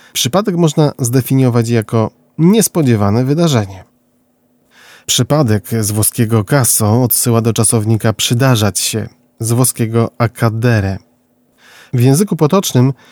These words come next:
powszechnie używanym, słowo przypadek to inaczej wydarzenie. Przypadek wskazuje więc na coś nieprzewidzianego, nie dającego się przewidzieć,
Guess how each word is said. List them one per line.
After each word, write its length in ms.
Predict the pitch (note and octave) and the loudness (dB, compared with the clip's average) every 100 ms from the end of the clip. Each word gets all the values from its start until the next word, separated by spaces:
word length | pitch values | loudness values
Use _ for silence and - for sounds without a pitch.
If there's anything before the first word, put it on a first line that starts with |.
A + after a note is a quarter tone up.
| - - _ | -20 -20 _
powszechnie 480 | C3 - A#2+ - A#2 | -4 -2 -2 2 2
używanym, 640 | G#2+ A2+ C#3 G#2+ G2 A2 - _ _ | 2 2 2 2 0 -2 -8 _ _
słowo 380 | - C3+ A#2+ A#2+ | -4 0 0 0
przypadek 580 | - B2 E3+ E3 C#3 - | -2 -2 0 0 -2 -4
to 140 | B2+ | -4
inaczej 480 | C#3 C3 B2+ B2+ B2 | 0 0 0 0 0
wydarzenie. 720 | A#2+ C#3 C3 B2+ G2 F#2 F#2+ _ _ - - _ _ | 0 2 2 2 0 -4 -10 _ _ -20 -20 _ _
Przypadek 580 | - C3 G3 G#3 G#2 - | -2 -2 0 0 0 -4
wskazuje 520 | - - G#2 A2+ B2+ | -10 -6 -2 0 0
więc 280 | A#2 A#2 - | 2 0 0
na 120 | A2 | -2
coś 360 | G2+ A2 - - | -2 -6 -6 -8
nieprzewidzianego, 840 | B2+ A#2+ - A#2 A#2 C3+ D3+ A2 F#2 - _ _ _ _ _ _ | -2 0 0 0 2 2 2 0 -4 -8 _ _ _ _ _ _
nie 160 | C#3 B2+ | 2 4
dającego 480 | A#2 A2+ A#2 A2+ A2+ | 4 2 0 -2 -2
się 180 | - | -2
przewidzieć, 720 | A2 - C3 C#3+ A#2 G#2 - | -4 -2 0 2 0 -2 -6